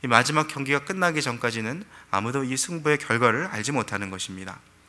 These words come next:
오늘 우리가 함께 읽은 이 느헤미야 사 장 말씀은요, 마치 이제 이 전반전이 끝나고 나서 또 다른 이 후반전의 어떤 이 두 번째 라운드의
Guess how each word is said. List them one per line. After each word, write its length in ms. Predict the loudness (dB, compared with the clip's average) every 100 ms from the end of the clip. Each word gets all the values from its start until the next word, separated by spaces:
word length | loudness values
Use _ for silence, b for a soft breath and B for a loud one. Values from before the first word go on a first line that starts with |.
| B B B B B
오늘 160 | -2 0
우리가 240 | 2 4
함께 300 | 4 2 2
읽은 280 | 2 4 2
이 420 | 0 -2 -2 -2 -2
느헤미야 480 | 0 0 0 0
사 180 | 0 -2
장 180 | -2 0
말씀은요, 640 | 0 -2 -6 -6 -8 -10 -14 B B B
마치 280 | -2 0 0
이제 160 | 0 0
이 280 | 0 -2 -2
전반전이 760 | -2 4 6 6 4 2 2
끝나고 400 | -2 0 0 2
나서 420 | 0 0 -2 -4 -8 B B -6
또 120 | 2
다른 320 | 8 10 10 6
이 100 | 0
후반전의 580 | 0 4 4 6 2
어떤 320 | 2 0 -2 -2
이 260 | -6 -8 -4
두 140 | 4
번째 360 | 6 6 6 8
라운드의 600 | 8 8 6 2 2